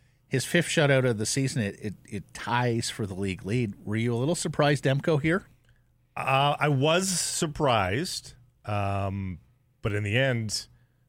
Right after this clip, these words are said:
Speaker 2: thank goodness. And not that DeSmith, m-, you know, wasn't capable of doing the same. He's been played so well. But Demko saved them last night 'cause there was a
Speaker 1: Mm-hmm.
Speaker 2: lot of good saves there.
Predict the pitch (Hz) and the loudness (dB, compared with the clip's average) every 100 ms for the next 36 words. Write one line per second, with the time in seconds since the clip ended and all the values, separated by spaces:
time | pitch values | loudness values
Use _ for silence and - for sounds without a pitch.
0 | _ 117 98 95 101 98 143 185 135 127 | _ 0 0 0 0 0 2 2 2 2
1 | 117 - 131 123 120 - - - 135 107 | 2 2 2 2 0 0 -6 -6 0 2
2 | 98 104 104 113 107 - 123 104 104 92 | 2 0 2 2 2 0 0 0 0 0
3 | 104 90 82 196 156 120 107 - 95 - | -2 -2 -2 0 2 2 0 -2 -6 -2
4 | 107 - 95 120 107 90 - - - _ | -2 -2 0 2 0 -2 -12 -20 -20 _
5 | - - 117 113 127 160 135 120 135 127 | -20 -6 -4 2 2 4 2 4 2 2
6 | 101 78 85 90 85 110 139 156 - 92 | 0 -2 -4 -4 -2 0 2 2 0 0
7 | 107 127 117 92 82 123 104 - 98 98 | 2 2 2 -2 0 2 2 0 0 -2
8 | 87 80 82 | -2 -8 -10